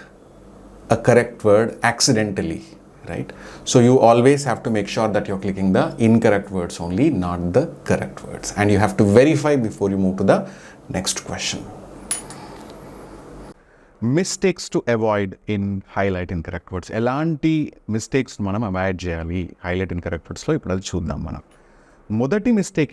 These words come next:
ఏంటంటే, unclicking the words when the audio is in progress.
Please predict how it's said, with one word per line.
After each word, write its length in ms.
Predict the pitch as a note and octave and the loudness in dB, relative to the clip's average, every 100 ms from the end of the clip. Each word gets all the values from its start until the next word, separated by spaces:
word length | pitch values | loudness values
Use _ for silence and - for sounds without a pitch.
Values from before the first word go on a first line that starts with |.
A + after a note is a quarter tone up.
| G2+ | -2
ఏంటంటే, 540 | F2+ F2 F2+ A2 C#3+ - A#2+ | -2 -4 -4 -4 -4 -4 -2
unclicking 640 | D#3+ D3 E3 C#3 C3+ B2+ A#2+ | -2 0 -2 -2 -4 -2 -2
the 100 | A#2+ A#2+ - F#2 F2+ | -2 -4 -8 -8 -2
words 300 | A2+ D3+ - A2 | -2 -2 -8 -10
when 120 | G#2+ G#2+ | -6 -4
the 80 | A#2 G2+ | -2 -2
audio 260 | G2 G2+ G2+ G2 | -2 -2 -4 -4
is 100 | G#2+ | -4
in 40 | G#2+ F#2 | -4 -4
progress. 360 | F2 E2 D#2 | -4 -6 -10